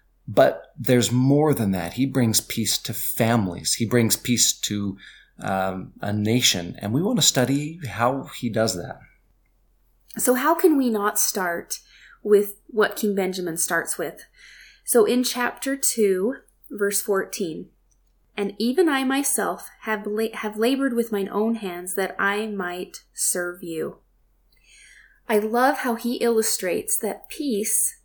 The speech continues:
Speaker 2: takes work. Peace is not something that just comes. Um, it comes through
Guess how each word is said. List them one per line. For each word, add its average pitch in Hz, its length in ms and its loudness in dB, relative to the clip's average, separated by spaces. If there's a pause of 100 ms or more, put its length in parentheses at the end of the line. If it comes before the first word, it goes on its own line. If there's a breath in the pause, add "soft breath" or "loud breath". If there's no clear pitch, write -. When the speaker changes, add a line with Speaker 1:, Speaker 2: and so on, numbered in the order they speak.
(560)
Speaker 2:
takes 185 420 -2
work. - 500 -2 (1000 soft breath)
Peace 247 240 2
is 226 120 0
not 220 260 0
something 233 400 0
that - 140 -6
just - 260 2
comes. 208 760 -2 (560 soft breath)
Um, 190 460 -6
it 208 240 -2
comes 233 580 -4
through 202 540 0